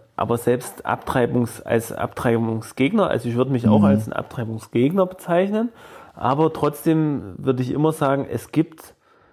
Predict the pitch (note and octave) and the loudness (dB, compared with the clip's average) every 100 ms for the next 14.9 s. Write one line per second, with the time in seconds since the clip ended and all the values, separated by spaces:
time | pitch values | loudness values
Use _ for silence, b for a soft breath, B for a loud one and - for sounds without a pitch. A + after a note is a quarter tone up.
0 | b _ - A2+ - D3+ - - B2+ D3 | b _ -8 -6 -2 -4 -4 -2 2 2
1 | E3+ D#3 D3 C#3+ A2 - A#2+ B2+ F#3 C#4 | 2 0 -2 0 -2 -2 2 2 4 2
2 | D#4+ F2 - _ _ _ B B G2 G2+ | -2 -8 -16 _ _ _ B B 0 2
3 | F#2+ F#2 F#2+ G2+ G2+ G2+ - - G2 G#2 | 2 0 2 2 2 0 -2 -12 -4 -4
4 | - G#2+ C#3 C3+ G#2 F2+ F#2 G#2 G2 F#2 | 2 4 6 4 4 4 4 4 2 -2
5 | F2+ F#2 G#2+ A#2+ A#2 - - D#2+ D#2 - | -2 0 2 2 0 -8 -14 -20 -20 -20
6 | - G2+ G2 A2+ A2+ G2+ G#2+ C#3 A2+ B2 | -20 -14 0 4 4 4 4 2 2 2
7 | B2+ B2 - E3+ C3 C3 A2+ A2 G#2 G#2+ | 2 2 0 0 2 2 4 2 2 2
8 | G2+ F#2+ F#2+ F2+ G#2+ A#2 A2 G#2+ G#2+ G#2+ | 0 0 -4 0 2 4 4 4 4 4
9 | G2 F#2 G#2+ A2 A2 - F2+ F#2+ F#2 F2+ | 2 2 2 4 2 -2 -2 0 2 0
10 | G2 F#2+ F#2 - - F#2 F2+ F2+ - F#2+ | 2 2 0 -4 -12 -8 -6 -6 -2 -2
11 | F#2+ G2 F#2 G2+ A2 - - - G2+ G#2 | -2 -4 0 4 2 2 -12 0 4 4
12 | G#2 - G2+ G2 F#2+ G2 F#2 - - F#2 | 2 0 0 2 0 -4 -6 -14 -12 -4
13 | F#2+ G2+ G2+ - F#2+ - F#2 - F2+ F#2+ | 0 0 -2 -8 -10 -10 -12 -6 0 2
14 | F#2+ F#2 - G2 F#2+ F#2+ A#2+ A#2 G#2+ | 2 0 -2 0 2 2 2 2 -2